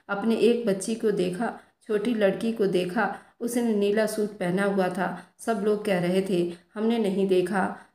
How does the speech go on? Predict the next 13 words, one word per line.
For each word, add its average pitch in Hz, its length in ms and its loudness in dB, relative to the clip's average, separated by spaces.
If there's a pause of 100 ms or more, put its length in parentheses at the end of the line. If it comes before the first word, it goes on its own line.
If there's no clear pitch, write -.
हमने 220 260 0
नहीं 196 300 0
देखा।" 180 500 0
वे 220 140 2
लोग 202 380 2
भी 208 120 0
क्या 196 220 0
करते, 180 460 -2 (260)
यहाँ 233 260 0
पर 226 100 2
इतना 208 300 0
भीड़ 196 340 -2
था, 180 340 -2